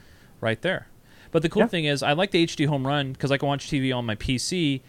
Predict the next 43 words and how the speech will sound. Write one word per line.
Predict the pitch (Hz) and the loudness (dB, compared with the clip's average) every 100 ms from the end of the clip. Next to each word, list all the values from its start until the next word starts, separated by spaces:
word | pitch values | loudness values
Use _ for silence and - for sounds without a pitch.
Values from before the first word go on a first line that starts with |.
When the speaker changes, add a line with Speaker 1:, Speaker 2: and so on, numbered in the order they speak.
| - - | -20 -4
Speaker 1:
and | 127 | 0
not | 143 156 | 2 2
have | 156 | 2
to | 135 | 2
worry | 135 147 | 2 4
about | 139 123 | 2 2
running | 127 131 | 0 -2
coax | - 135 131 - | -2 -2 -2 -4
to | 135 | -2
my | 127 | -2
computer, | 131 127 131 127 123 | 0 -2 2 2 4
having | 135 131 | 4 4
a | 123 | 0
tuner | - 139 127 | -2 -2 0
card | - 123 | 0 0
in | 123 | 2
my, | 131 127 123 - | 0 0 -2 -4
in | 123 | -2
my | 117 | -2
P | - 123 | -2 -6
C | - 120 | -4 -6
here. | 139 135 135 - - - | -4 -4 -6 -10 -20 -10
If | 135 | -2
I | 127 | -2
wanna | 127 131 | 0 0
watch | 127 127 - | 0 -2 -2
it | |
out | 127 123 | -2 -2
in | |
the | 117 | -4
lan, | 110 127 131 131 143 - - 107 - 127 | -4 -2 -2 -4 -8 -18 -20 -18 -14 -2
no | 131 | 0
matter | 151 160 | 2 0
where | 139 147 | 2 2
I | 151 | 2
am | 147 147 147 | 0 0 -2
on | 143 | -2
my | 143 | -2
network, | 147 127 110 98 | -2 -2 -4 -4
I | 98 | -6
can | - | -6
watch | 98 98 - | -8 -8 -10
it. | - | -16